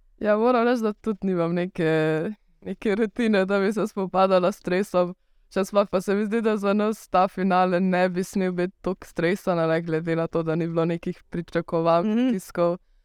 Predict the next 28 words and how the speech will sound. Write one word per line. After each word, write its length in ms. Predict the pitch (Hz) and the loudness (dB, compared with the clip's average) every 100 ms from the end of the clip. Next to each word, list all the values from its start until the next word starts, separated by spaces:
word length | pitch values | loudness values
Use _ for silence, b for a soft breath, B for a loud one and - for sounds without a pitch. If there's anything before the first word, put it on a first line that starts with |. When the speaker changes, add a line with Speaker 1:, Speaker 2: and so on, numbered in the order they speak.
| _ _ | _ _
Speaker 1:
Tako 160 | - 202 | -4 2
da 140 | 196 | 2
mogoče 400 | 202 202 208 196 | 2 0 0 -2
smo 180 | 190 196 | -4 -4
šle 140 | 202 | -2
vse 240 | 190 208 190 185 | 0 2 0 0
tudi 220 | - 170 | -8 -6
drugače 460 | 175 175 170 - | -2 2 2 2
v 60 | 165 | -4
te 180 | - 175 | -2 -4
tekme, 380 | 170 175 180 156 | -2 -4 -2 -2
no, 160 | 156 | -2
z 140 | 160 170 | -6 -6
željo, 460 | 165 165 196 214 185 | 0 4 4 4 4
ampak 380 | 175 180 170 190 | 2 0 -2 0
ne 140 | 170 | 0
s 340 | 165 - - - | -2 -8 -18 -8
nekim 440 | 170 160 156 151 | -6 -6 -6 -8
stresom. 520 | - - 147 - - - _ _ _ _ - | -8 -10 -10 -12 -14 -16 _ _ _ _ -8
Speaker 2:
Mhm, 140 | 185 220 | -4 -2
a 100 | 214 | 0
mogoče 320 | 214 240 240 | 0 0 0
veste, 260 | 233 226 | -2 -2
da 80 | 202 | -2
ima 160 | 196 208 | 0 0
katera 300 | 214 226 208 | -2 -2 -2
od 80 | - | 0
soigralk? 520 | 208 175 190 269 | -2 0 0 0